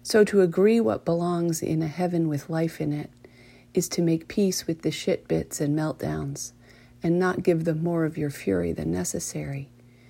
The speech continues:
Because to say hard things shouldn't be is to double the struggle,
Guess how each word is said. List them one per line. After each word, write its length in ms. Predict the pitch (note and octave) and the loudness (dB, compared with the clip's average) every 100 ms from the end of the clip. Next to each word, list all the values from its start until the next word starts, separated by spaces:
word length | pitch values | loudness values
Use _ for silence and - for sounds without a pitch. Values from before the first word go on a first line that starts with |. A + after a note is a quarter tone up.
| - - - - - | -20 -20 -20 -20 -4
Because 400 | F#3 F3+ F#3 F3+ | -2 2 2 2
to 100 | - | 0
say 320 | F3 - A3 G#3+ | -2 2 2 2
hard 320 | F#3 E3+ D#3+ | 2 2 0
things 400 | - G3 F#3 F3+ | 2 4 4 2
shouldn't 440 | - E3+ D3+ - | -2 2 2 2
be 400 | F3+ F3 D#3+ D3+ - - - - - | 2 4 2 -2 -12 -20 -20 -20 0
is 160 | F#3+ E3+ | 0 0
to 140 | - | -2
double 420 | E3 E3+ E3+ F3+ D#3+ | 2 4 4 4 2
the 140 | D3 | 0
struggle, 680 | - - E3+ D#3+ C#3 C#3 | -4 -2 0 0 -2 -6